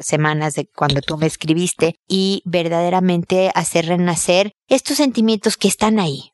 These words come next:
que están ahí porque han hecho historia ustedes, porque llevan diez años juntos y porque tienen una bebé en común.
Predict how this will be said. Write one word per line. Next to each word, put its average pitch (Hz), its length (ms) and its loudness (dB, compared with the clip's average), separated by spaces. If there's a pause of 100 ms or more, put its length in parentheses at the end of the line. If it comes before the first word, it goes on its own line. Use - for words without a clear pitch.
que 175 80 0
están 220 240 0
ahí 233 160 2
porque 208 340 0
han 190 140 4
hecho 196 200 0
historia 175 440 0
ustedes, 139 420 -6
porque 165 260 -2
llevan 185 280 2
diez 220 340 0
años 180 320 0
juntos 170 400 -2
y 160 60 2
porque 147 260 -6
tienen 156 320 0
una 156 240 2
bebé 147 500 -2
en 156 160 0
común. 147 440 0